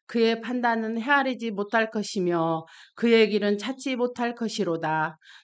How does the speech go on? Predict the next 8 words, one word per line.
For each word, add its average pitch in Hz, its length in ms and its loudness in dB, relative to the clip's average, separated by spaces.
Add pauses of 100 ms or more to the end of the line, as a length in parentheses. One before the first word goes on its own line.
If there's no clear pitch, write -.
누가 233 300 4
주의 233 340 0
마음을 202 520 2
알았느냐? 180 840 0 (380)
누가 202 340 6
그의 202 340 0
모사가 220 680 0
되었느냐? 160 800 -2